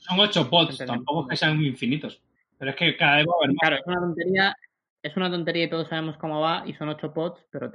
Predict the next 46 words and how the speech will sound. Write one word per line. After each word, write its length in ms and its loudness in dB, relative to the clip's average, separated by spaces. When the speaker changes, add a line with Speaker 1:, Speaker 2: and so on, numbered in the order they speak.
Speaker 2:
a, 100 -6
a 300 -12
su 100 -10
vez, 280 -2
eh, 600 -8
aquí 240 -6
mismo 240 -4
estamos 260 -8
diciendo, 380 -10
coño, 220 -12
pues 140 -20
si 80 -20
ya 80 -12
que 140 -10
existen 320 -12
los 160 -8
pods, 280 -4
¿por 120 -18
qué 80 -12
no, 60 -8
Speaker 1:
Sí, 140 2
porque 160 -6
no 80 -4
has 80 -2
hecho 100 -6
Speaker 2:
por 140 4
qué 60 0
Speaker 1:
este, 120 2
Speaker 2:
no 60 2
Speaker 1:
porque 80 2
no 40 4
has 60 4
Speaker 2:
sacas 80 2
Speaker 1:
hecho 180 -6
el 60 0
Speaker 2:
este 60 2
Speaker 1:
otro, 20 6
Speaker 2:
pod, 140 4
Speaker 1:
ya, 140 0
ya. 80 -6
Speaker 2:
otro 160 -10
pod, 280 -4
es 100 -16
otro 220 -10
pod, 180 0
etcétera? 420 -8